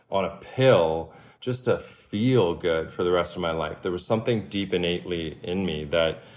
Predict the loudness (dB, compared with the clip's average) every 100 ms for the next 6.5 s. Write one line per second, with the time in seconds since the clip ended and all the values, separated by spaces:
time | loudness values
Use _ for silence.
0 | -20 -6 2 2 2 -2 -6 -8 -2 0
1 | 2 0 -2 -2 0 -2 -4 -2 0 0
2 | -2 -6 -8 -12 -12 -6 -4 -2 -2 2
3 | 4 4 4 2 0 0 2 4 2 2
4 | 4 2 0 -2 -6 -6 -6 -4 0 -2
5 | 0 -2 -2 -2 -4 -2 0 2 2 0
6 | -4 -2 -2 -2 -6